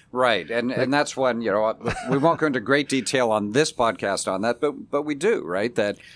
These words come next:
Speaker 1: if we are married, then we are to honor the vows of our marriage. But if you're not married, or if your wife precedes you in death,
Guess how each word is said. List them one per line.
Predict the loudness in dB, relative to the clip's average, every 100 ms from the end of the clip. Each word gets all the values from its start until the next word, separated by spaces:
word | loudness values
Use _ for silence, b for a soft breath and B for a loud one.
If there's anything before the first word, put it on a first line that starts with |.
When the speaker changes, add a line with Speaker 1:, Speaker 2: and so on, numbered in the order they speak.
| B
Speaker 1:
if | -4 -2
we | 2
are | 2 2
married, | 0 0 0 -2 -6 -6
then | -4 -4 -4
we | -4 -6 -6
are | -6 -6 -4
to | -4
honor | -4 -4 -6
the | -4
vows | -2 -2 -4
of | -6
our | -4 -2
marriage. | -2 -2 -2 -4 -8 -8
But | -6 -6
if | -8
you're | -4
not | -2 0
married, | 0 -2 -2 -4 -8 b b -10
or | -10
if | -10
your | -6
wife | -6 -6
precedes | -10 -8 -8 -8
you | -8
in | -6
death, | -2 0 -2